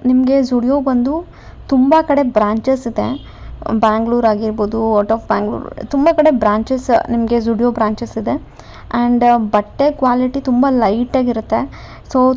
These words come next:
ತುಂಬ ನಾವು ಇಲ್ಲಿ ಶಾಪಿಂಗ್ ಮಾಡಿದ್ದೀವಿ Zudio-ನಲ್ಲಿ. ಹಾಗಾಗಿ ನ-, ನನ್ನ ಒಂದು ಎಕ್ಸ್ಪೀರಿಯನ್ಸ್ ಏನಿದೆ Zudio ಕಲೆಕ್ಷನ್ಸ್ ಬಗ್ಗೆ ಗೊತ್ತಿದೆ ಚೆನ್ನಾಗಿ, ಹಾಗಾಗಿ ವಿಡಿಯೋ ಮಾಡ್ತಿದ್ದೀನಿ. ನೀವು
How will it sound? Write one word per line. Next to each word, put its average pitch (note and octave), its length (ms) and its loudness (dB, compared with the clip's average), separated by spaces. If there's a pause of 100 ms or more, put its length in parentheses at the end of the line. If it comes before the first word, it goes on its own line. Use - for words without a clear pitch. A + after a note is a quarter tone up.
ತುಂಬ B3+ 260 4 (120)
ನಾವು C4+ 180 4 (160)
ಇಲ್ಲಿ B3+ 220 0 (220)
ಶಾಪಿಂಗ್ B3+ 440 2
ಮಾಡಿದ್ದೀವಿ A#3 520 0
Zudio-ನಲ್ಲಿ. A3 640 0 (120)
ಹಾಗಾಗಿ B3 520 0 (100)
ನ-, - 100 -4 (160)
ನನ್ನ A3+ 140 0 (100)
ಒಂದು B3 220 2
ಎಕ್ಸ್ಪೀರಿಯನ್ಸ್ B3 680 -2
ಏನಿದೆ A#3 260 -4 (500)
Zudio A#3 240 -2 (100)
ಕಲೆಕ್ಷನ್ಸ್ A#3+ 520 -4 (800)
ಬಗ್ಗೆ B3 160 0 (140)
ಗೊತ್ತಿದೆ B3+ 440 0
ಚೆನ್ನಾಗಿ, A3+ 340 0 (120)
ಹಾಗಾಗಿ A3+ 440 0
ವಿಡಿಯೋ A3 160 0 (100)
ಮಾಡ್ತಿದ್ದೀನಿ. A3 520 0
ನೀವು B3 120 2